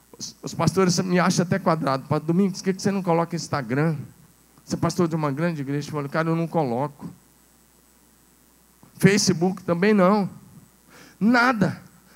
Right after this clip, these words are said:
Decisão minha. Deixa eu quadradão. Mas eu prefiro dar meu tempo pra Jesus. Eu não tenho nada contra quem tem, não. Pode ter seus milhares de seguidores. Mas eu prefiro, eh,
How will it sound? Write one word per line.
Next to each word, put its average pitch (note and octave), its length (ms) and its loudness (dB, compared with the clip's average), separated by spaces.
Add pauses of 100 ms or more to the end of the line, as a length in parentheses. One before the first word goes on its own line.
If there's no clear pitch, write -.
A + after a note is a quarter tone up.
(340)
Decisão A#3+ 460 4
minha. C4+ 520 2 (140)
Deixa A#3+ 340 2
eu B3+ 160 4
quadradão. A3+ 720 2 (200)
Mas A3 220 4
eu B3 80 4
prefiro A#3 400 4
dar G#3+ 140 4
meu G#3 180 6
tempo G3 260 2
pra F3 160 2
Jesus. - 920 2 (880)
Eu E3 140 6
não G#3 100 4
tenho G#3+ 160 4
nada F#3+ 280 6
contra E3 380 0 (340)
quem E3+ 220 4
tem, E3 200 2
não. C3+ 200 2
Pode G3 360 4
ter D#3 240 0
seus D3 260 -2
milhares D3+ 400 0
de D3+ 60 -4
seguidores. B2 560 0 (200)
Mas C#3+ 160 2
eu D3 100 4
prefiro, C#3 640 0 (240)
eh, A#2+ 200 -6